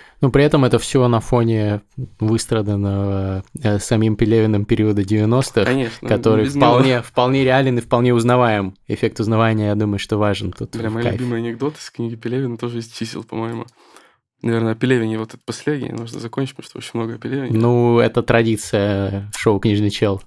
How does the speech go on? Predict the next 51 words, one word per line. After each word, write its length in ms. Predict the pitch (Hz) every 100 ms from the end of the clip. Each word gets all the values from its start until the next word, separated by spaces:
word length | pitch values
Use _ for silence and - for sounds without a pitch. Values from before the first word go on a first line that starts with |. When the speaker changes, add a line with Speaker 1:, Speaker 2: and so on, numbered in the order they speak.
| _ _ -
Speaker 2:
Много 260 | 139 123
Пелевина 380 | 113 113 110 113
Speaker 1:
Да, 180 | 117 113
Speaker 2:
говорит. 140 | 110 123
Speaker 1:
очень 140 | 120
многие. 380 | 113 107 104 98
Speaker 2:
Ну, 80 | 127
Speaker 1:
Все-таки, 420 | 139 139 127 139
все-таки 640 | - 139 135 - 123 120 117
Speaker 2:
ну, 80 | 139
это 160 | 151
ба-, 180 | 143 143
ну, 120 | 139
это 160 | 156 175
отец. 420 | 170 - 113 -
Я, 60 | 139
кстати, 180 | 107 113
Speaker 1:
база. 100 | 104 - -
Speaker 2:
зна-, 180 | - 143
знаешь, 240 | 123 165 -
кстати, 280 | - 165
как 180 | 147 131
я, 240 | 131 127 -
э, 220 | 123 120 110
э, 720 | 78 - - - - - -
для 160 | - 127
себя 280 | 123 127 131
отмечаю, 480 | 123 123 - 156 151
если 220 | 117 -
попадаю 340 | 123 123 123
в 40 | 120
новую 200 | 120 120
компанию, 640 | - 113 165 165 107 78
э, 80 | -
и 140 | -
людей, 220 | 113 123 123
Speaker 1:
Мгм. 80 | 135
Speaker 2:
которые 180 | 113
говорят 240 | 113 117 113
о 60 |
литературе, 500 | 110 113 113 156 156 - - -
как 140 | 117
я 60 | 120
для 100 | 117
себя 240 | - 120
отмечаю, 420 | 120 117 110 120 110
короче, 300 | 113 - 110
ребенка, 420 | 110 113 107 -
который, 260 | _ -
ну, 100 | 113
дурак, 420 | 110 110 101 -